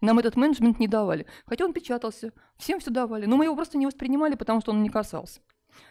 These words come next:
А, когда мы с вами разбираем про менеджмент, мы, конечно, говорим о том, что чаще всего это касается той структуры, где есть прибыль. Это совокупность принципов,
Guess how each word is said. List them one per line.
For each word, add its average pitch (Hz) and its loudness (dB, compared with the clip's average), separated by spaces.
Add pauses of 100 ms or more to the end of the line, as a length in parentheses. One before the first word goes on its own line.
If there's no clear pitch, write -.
(680)
А, 196 -4
когда 226 -4
мы 311 -2
с - -12
вами 277 -2
разбираем 254 -4
про 233 -4
менеджмент, 247 -4
мы, 214 -6
конечно, 262 -2
говорим 226 -4
о 208 -8
том, 294 -10
что 277 -18
чаще 240 -6
всего 208 -8
это 196 -10
касается 196 -6
той 208 -10
структуры, - -12
где 180 -12
есть 196 -14
прибыль. - -14 (360)
Это 233 -6
совокупность 240 -6
принципов, 233 -8